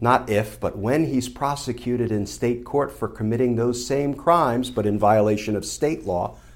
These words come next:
not federal law, can the prosecutors introduce as evidence to the jury that he confessed when he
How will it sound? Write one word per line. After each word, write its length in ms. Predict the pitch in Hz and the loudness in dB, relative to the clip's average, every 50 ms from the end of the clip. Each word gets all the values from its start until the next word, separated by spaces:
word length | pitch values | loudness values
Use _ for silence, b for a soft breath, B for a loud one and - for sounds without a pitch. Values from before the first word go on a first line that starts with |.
| b b | b b
not 240 | 110 107 104 - | 0 0 0 -2
federal 400 | - - 139 156 165 131 104 92 | 0 0 0 2 2 2 2 2
law, 400 | 82 80 80 87 107 120 - - b b b b b b b b b b b | 0 0 -2 -2 -2 -4 -6 -16 b b b b b b b b b b b
can 160 | - 117 104 | 0 0 2
the 60 | 101 101 | 2 0
prosecutors 920 | 101 - 104 104 117 113 - 131 117 - 123 123 123 123 120 117 - - | -2 0 0 0 0 -2 -4 -6 -4 -2 -2 0 2 2 0 0 -2 -6
introduce 840 | - 104 123 123 - - 113 90 104 117 131 127 123 - - - - - - - - - - | -2 -2 -2 -2 -2 -4 -4 -2 -2 -2 -2 -2 -4 -8 -12 -12 -16 -18 -20 -20 -20 -12 -4
as 260 | 92 92 95 - - - | -2 -2 -2 -2 -4 -6
evidence 480 | 98 98 95 120 120 131 131 127 - - | -6 -4 -2 -2 -2 -2 -4 -6 -10 -8
to 140 | - 107 92 | -6 -6 -6
the 100 | 90 85 | -6 -6
jury 460 | - - 95 95 104 117 131 131 127 b b b b b b b b b b b b b b b | -6 -4 -2 -2 0 0 -2 -4 -6 b b b b b b b b b b b b b b b
that 440 | 104 98 92 92 - - - - - - - | 0 2 2 2 2 0 -8 -20 -20 -20 -10
he 140 | - - 107 | -4 -4 -4
confessed 720 | 85 - 92 82 - - 95 104 123 - - - - - - - - - - - - - - - - - - - - - - - - - | -2 -2 -4 -4 -2 0 0 0 0 -2 -6 -12 -14 -18 -20 -20 -20 -20 -20 -20 -20 -20 -20 -20 -20 -20 -20 -20 -20 -20 -20 -18 -10 -6
when 160 | 95 92 90 | -4 -4 -4
he 360 | - 101 95 92 90 90 | -2 -2 -4 -4 -4 -6